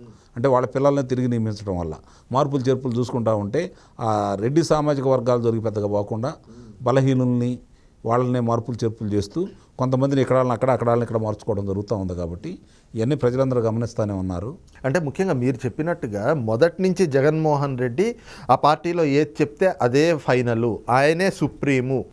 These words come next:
Speaker 2: ఆయన మాట, ఆయన గీసిన గీత ఎవరు దాటడానికి లేదు, అలాంటి పరిస్థితులు ఉన్నాయి అనేటువంటి ఈ క్రమాన్ని మనం చూసాము. కానీ ఈ రోజున మీరు అన్నట్లుగా ఆ అభ్యర్థుల మార్పుల్లో మరి నిజంగా ముగ్గురు,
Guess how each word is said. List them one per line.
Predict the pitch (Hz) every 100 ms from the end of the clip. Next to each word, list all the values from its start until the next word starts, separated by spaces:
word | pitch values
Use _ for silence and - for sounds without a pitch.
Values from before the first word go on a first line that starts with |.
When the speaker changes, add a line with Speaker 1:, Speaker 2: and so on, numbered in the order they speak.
| -
Speaker 2:
ఆయన | 120 147 147
మాట, | 123 117 135 160
ఆయన | 131 127
గీసిన | 117 143 165 175
గీత | 131 120 170 196
ఎవరు | 147 143 165
దాటడానికి | 131 143 143 147 147 123
లేదు, | 123 120 123 - - - -
అలాంటి | 120 165 226 220
పరిస్థితులు | 220 180 180 202 190 160
ఉన్నాయి | 151 151 151 151
అనేటువంటి | 139 131 127 120 131
ఈ | 127 120
క్రమాన్ని | 104 110 131 175
మనం | 160 139 113
చూసాము. | 123 135 107 90 151 220 - - -
కానీ | 170 196
ఈ | 165
రోజున | 180 196 208
మీరు | 180 180
అన్నట్లుగా | 165 170 175 170 143 127 151 -
ఆ | 127 127 127
అభ్యర్థుల | 117 160 185 151 160 160 160
మార్పుల్లో | 143 131 131 - 120 95 98 165 240 226
మరి | 131 131
నిజంగా | 131 160 160 127 131 -
ముగ్గురు, | - 120 123 131 135 139